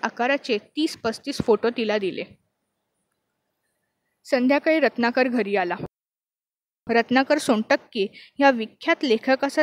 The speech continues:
ते घर आहे अशी एकही खूण तिथं राहिली नव्हती. दरवाजावरची रत्नाकरची पाटी नाहीशी झाली होती आणि खडूने वेड्या वाकड्या अक्षरात "शेट्टी" असं खरडण्यात आलं होतं. वॉलपेपरची अवस्था पाहून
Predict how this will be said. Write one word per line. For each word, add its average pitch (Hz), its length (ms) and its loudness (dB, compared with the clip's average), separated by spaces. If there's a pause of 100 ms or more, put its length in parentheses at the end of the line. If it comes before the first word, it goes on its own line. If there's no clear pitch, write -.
ते 302 100 0
घर 240 340 0
आहे 247 420 0
अशी - 320 -4
एकही 240 340 2
खूण 294 320 0
तिथं 240 180 -4
राहिली 202 340 2
नव्हती. - 460 -12 (640)
दरवाजावरची 294 800 4
रत्नाकरची 254 600 -2
पाटी 233 360 -2
नाहीशी 233 460 0
झाली 214 260 -2
होती - 420 -10
आणि 226 260 -2
खडूने 247 440 2 (300)
वेड्या 247 320 6
वाकड्या 233 440 2 (100)
अक्षरात 277 480 2 (360)
"शेट्टी" 254 520 2
असं 262 300 0
खरडण्यात 220 480 0
आलं 180 180 -2
होतं. 185 180 -6 (920)
वॉलपेपरची 311 640 2
अवस्था 226 440 -2
पाहून 240 380 -2